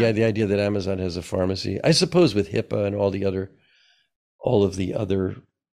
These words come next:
laws surrounding personal information with medical, you're relatively safe.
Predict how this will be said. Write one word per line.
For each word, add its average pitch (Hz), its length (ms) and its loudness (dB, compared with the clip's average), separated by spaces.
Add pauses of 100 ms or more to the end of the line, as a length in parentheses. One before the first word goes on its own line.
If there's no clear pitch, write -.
(220)
laws 98 800 2
surrounding 95 560 -2
personal 107 360 -6
information 104 540 -8
with 55 180 -10
medical, 55 600 -6 (600)
you're 101 280 0
relatively 98 720 -2
safe. - 600 -4